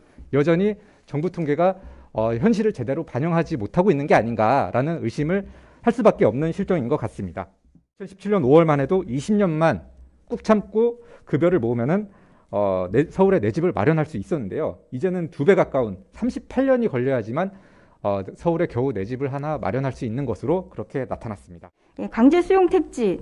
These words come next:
Speaker 2: 강제 이제 공-, 수용권을 행사해서, 어, 공급하는 그런 택지에 대해서는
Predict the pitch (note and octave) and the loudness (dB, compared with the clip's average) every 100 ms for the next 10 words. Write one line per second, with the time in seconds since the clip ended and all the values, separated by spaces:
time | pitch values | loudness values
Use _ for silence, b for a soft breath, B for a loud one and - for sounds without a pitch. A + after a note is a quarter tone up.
0 | - G#3+ A#3+ C4 A#3+ G#3 F3+ G#3+ A3+ A3+ | -8 -4 4 6 6 4 0 -4 -2 -4
1 | A#3 F#4+ G#4+ G#4 G4 D#4+ C4 - A#3+ A#3 | -2 0 0 0 2 2 0 -2 2 4
2 | B3 D#4+ D#4+ D4+ B3 A3 D#4 F4 G#4+ B | 4 4 4 4 2 2 2 2 2 B
3 | B B B B - G#3+ G#3 G#3+ A3+ G#3+ | B B B B -8 -4 -4 -2 -2 0
4 | D4 B3 A3 G#3 G#3+ E4+ - D4 A3+ G3 | 2 2 2 0 0 -2 0 2 2 2
5 | G3+ F#3+ D4 C#4+ F3+ | 0 2 4 4 0